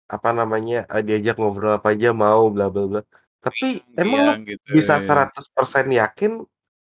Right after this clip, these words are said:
Speaker 1: off stage dia kayak gitu? Siapa tuh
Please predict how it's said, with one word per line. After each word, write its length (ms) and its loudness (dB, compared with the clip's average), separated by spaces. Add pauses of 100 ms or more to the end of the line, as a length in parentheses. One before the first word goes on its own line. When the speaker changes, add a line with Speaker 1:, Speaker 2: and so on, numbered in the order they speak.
(260)
Speaker 1:
off 160 4 (140)
stage 340 -2 (480)
dia 160 4
kayak 240 0
gitu? 320 -8 (240)
Siapa 320 0
tuh 160 -2